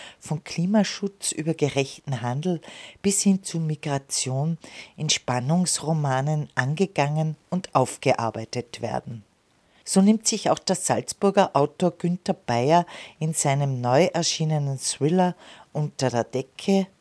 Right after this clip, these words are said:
den er bei der heutigen Matinee vorstellen wird,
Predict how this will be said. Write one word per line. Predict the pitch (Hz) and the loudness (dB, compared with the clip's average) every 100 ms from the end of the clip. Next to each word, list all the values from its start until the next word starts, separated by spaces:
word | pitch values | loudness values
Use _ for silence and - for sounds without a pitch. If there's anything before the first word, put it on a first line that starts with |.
| _ | _
den | 147 143 | -2 0
er | 135 135 - _ - | 2 0 -2 _ -4
bei | 143 | 0
der | 135 107 | 0 0
heutigen | 120 - - 139 123 | -4 -4 -6 -4 -4
Matinee | 123 - 127 117 117 | -6 -6 -8 -6 -8
vorstellen | 113 - 175 202 - 190 180 170 | -8 0 2 2 0 0 0 0
wird, | 190 185 - | -2 -4 -8